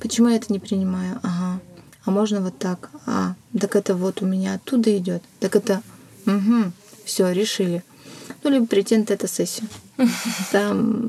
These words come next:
Speaker 1: м, всё проще, когда с наблюдателем, когда можно, э, с человеком, который
Speaker 2: Проведёт.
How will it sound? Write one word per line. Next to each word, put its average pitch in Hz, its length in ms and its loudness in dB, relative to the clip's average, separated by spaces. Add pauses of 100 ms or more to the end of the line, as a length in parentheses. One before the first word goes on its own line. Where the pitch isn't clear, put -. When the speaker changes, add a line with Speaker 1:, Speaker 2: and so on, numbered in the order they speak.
(240)
Speaker 1:
м, 220 60 4
всё 220 300 2
проще, 226 380 2
когда 185 260 0
с - 120 -8
наблюдателем, 196 600 -2
когда 180 420 -4 (560)
можно, 185 880 -2
э, 185 40 -6
с - 60 -8
человеком, 196 460 0
который 185 500 -4 (1120)
Speaker 2:
Проведёт. 226 520 0